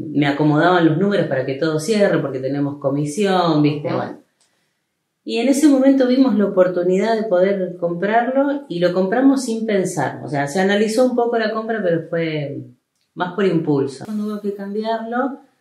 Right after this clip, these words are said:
Speaker 1: ahí sí creo que sentí un poco de miedo porque era una inversión mucho más grande, pero mucho, mucho más grande a la que habíamos hecho al principio y no estaba segura. Pero lo hice igual y la
Speaker 2: Fantástico.
Speaker 1: verdad que Plotter <laughs> no para de imprimir.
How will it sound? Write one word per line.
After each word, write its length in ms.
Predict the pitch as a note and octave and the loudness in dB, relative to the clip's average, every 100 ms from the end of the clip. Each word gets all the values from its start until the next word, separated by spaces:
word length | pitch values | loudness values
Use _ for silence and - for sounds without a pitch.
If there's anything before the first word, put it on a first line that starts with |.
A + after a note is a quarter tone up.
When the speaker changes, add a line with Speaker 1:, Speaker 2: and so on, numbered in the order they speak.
| _ | _
Speaker 1:
ahí 260 | D3+ E3+ G3+ | -8 -4 -4
sí 540 | - B3+ A3+ - - _ | -4 -4 -4 -6 -12 _
creo 280 | F3+ F#3 E3 | -4 -4 -2
que 100 | D#3+ | -4
sentí 360 | D#3 D3+ F3+ | 0 0 0
un 120 | F#3 | -2
poco 240 | F3 F#3 F3+ | 0 0 0
de 80 | E3 | -2
miedo 240 | F3+ F#3+ | -2 -2
porque 220 | D#3 C#3+ | -4 -2
era 100 | D#3 | 0
una 120 | E3 D#3 | 2 2
inversión 440 | D3 C#3+ E3 D#3+ | 0 -2 -2 -2
mucho 440 | E3 G#3 G3+ G3 | 0 -2 0 -2
más 180 | F3 E3+ | -2 -2
grande, 420 | E3+ E3+ E3 D#3 D3+ | -2 0 2 2 -2
pero 300 | B2+ A#2+ B2+ | -4 -6 -4
mucho, 560 | D3+ G3 D#3+ - C3+ D3 D3 | -2 2 2 0 -6 -8 -8
mucho 340 | C#3+ D3 C#3 C3 | -4 -4 -6 -10
más 160 | C3+ C3 | -12 -10
grande 360 | C3+ C#3 C#3 C#3 | -8 -6 -6 -6
a 120 | B2 | -8
la 120 | A#2+ | -8
que 80 | A#2+ | -8
habíamos 320 | C3 C#3+ C#3+ | -6 -4 -6
hecho 160 | D3 D3 | -6 -6
al 100 | D3 | -4
principio 680 | D3 D3+ F3 F3 G3 G#3 - - _ _ | -2 -2 -4 -2 -2 -2 -8 -20 _ _
y 120 | F#3 | -4
no 80 | A3+ | -4
estaba 420 | A3 A3+ E3+ C#3 | -2 0 0 -2
segura. 440 | - A#2+ A#2 A#2 - _ _ _ _ _ _ | -4 -10 -10 -12 -16 _ _ _ _ _ _
Pero 140 | F#3 | -4
lo 80 | G3 | -2
hice 220 | G3+ G3+ F#3 | -2 0 0
igual 480 | F#3 F#3+ G3 G3+ D#3 | 2 0 0 -2 -2
y 60 | |
la 100 | D#3 | 2
Speaker 2:
Fantástico. 0 | |
Speaker 1:
verdad 320 | D3+ D3+ E3+ | 4 4 2
que 100 | E3+ D#3+ | 0 0
Plotter 340 | E3 F#3 F#3+ | 0 0 2
<laughs> 140 | F#3 E3 | 2 2
no 60 | |
para 220 | G3 F3+ | 2 2
de 80 | E3+ | 4
imprimir. 840 | E3 D#3+ D#3+ D#3+ F3 G3 A#3 - | 4 4 4 4 2 0 -2 -10